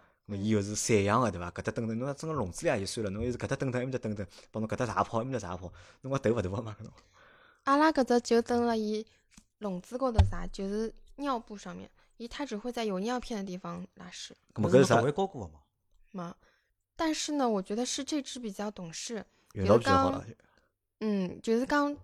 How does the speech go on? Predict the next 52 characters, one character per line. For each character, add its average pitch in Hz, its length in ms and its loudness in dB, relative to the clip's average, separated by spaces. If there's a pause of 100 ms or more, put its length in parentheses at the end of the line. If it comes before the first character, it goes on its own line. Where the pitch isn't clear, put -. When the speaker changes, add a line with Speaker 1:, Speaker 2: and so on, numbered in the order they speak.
Speaker 2:
在 277 260 2
这 302 200 -2
只 269 360 -4
之 285 200 -4
后 294 220 -2
嘛， 202 220 -6 (460)
我 208 260 2
买 226 240 0
过 240 220 2
两 180 200 -2
只 196 160 -10
灰 247 240 -4
鹦 254 160 -4
鹉。 233 240 -6 (120)
Speaker 1:
侬 104 100 4
还 104 60 8
买， - 140 6
哎， 127 140 -2
侬 107 120 0
还 120 80 0
养 92 160 -2
过 104 140 -4
灰 - 220 -4
鹦 104 160 -2
鹉 92 60 -8
啊？ 95 220 -14 (180)
Speaker 2:
对 185 140 -4
个， 175 160 -2
就 196 180 0
是 220 80 2
搿 262 140 0
两 269 180 4
只 240 80 2
灰 254 200 4
鹦 254 120 6
鹉， 233 80 2
就 214 100 -2
是 208 380 0 (540)
我 202 120 -2
觉 208 120 0
得 233 100 2
个 285 180 4
性 247 240 0
就 240 80 0
是 247 120 -4
属 202 240 -4
于 185 120 -2
那 233 140 -2
种 214 160 -4
很 190 200 -8
高 233 260 -4
冷， 220 200 -6